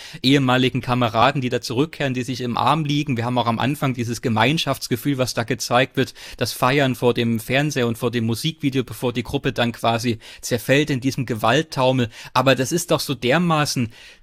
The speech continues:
drastisch, was da im Grunde genommen vorgeführt wird. Und ich glaube, dieses abstrakte Sprechen über Krieg, was heutzutage stattfindet, da hat so ein Film allemal seine Daseinsberechtigung und seine Konsequenz in der Art und Weise, wie, wa-,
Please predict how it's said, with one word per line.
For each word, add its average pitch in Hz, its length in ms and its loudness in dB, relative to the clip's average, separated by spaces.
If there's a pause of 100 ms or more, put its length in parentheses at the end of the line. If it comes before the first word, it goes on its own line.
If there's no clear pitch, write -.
drastisch, 165 760 2
was 123 240 2
da 147 160 2
im 131 160 0
Grunde 151 340 2
genommen 123 360 0
vorgeführt 143 720 2
wird. 123 180 -2
Und 120 160 -2
ich - 140 -6
glaube, 151 320 4
dieses 131 320 -6
abstrakte - 640 -2
Sprechen - 480 -2
über 135 240 0
Krieg, 170 400 -4
was 135 180 0
heutzutage 135 500 0
stattfindet, 151 640 0 (260)
da 120 120 -2
hat 143 180 2
so 151 140 -2
ein 139 80 -2
Film 131 260 0
allemal 123 480 2
seine 143 420 2 (260)
Daseinsberechtigung 143 1040 2
und 123 120 0
seine 123 280 2
Konsequenz 123 800 0
in 135 180 -2
der 127 240 4
Art 135 240 0
und 131 140 -4
Weise, 131 300 2 (200)
wie, 156 280 -4
wa-, 117 400 -6